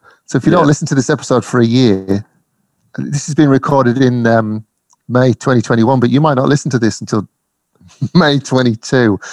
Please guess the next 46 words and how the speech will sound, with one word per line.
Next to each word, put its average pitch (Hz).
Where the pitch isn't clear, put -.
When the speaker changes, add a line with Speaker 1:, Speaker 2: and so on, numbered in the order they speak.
Speaker 1:
So 131
it 131
could 151
be 131
two 143
years 127
from 117
then, 107
not 131
two 131
years 117
from 110
today. 101
But, -
um, 107
I 196
think 160
in, 139
uh, 139
Speaker 2:
<laughs> 127
Speaker 1:
thirty 185
plus -
years 143
of 117
leadership, 123
the, 123
the 123
most 147
trouble 131
I've 117
had 104
is 120
with 117
myself. 110
And 120
that's -
not 160
me 135
getting 139
on 123
a 117
platform 110
to -
preach 123
to 123
people 113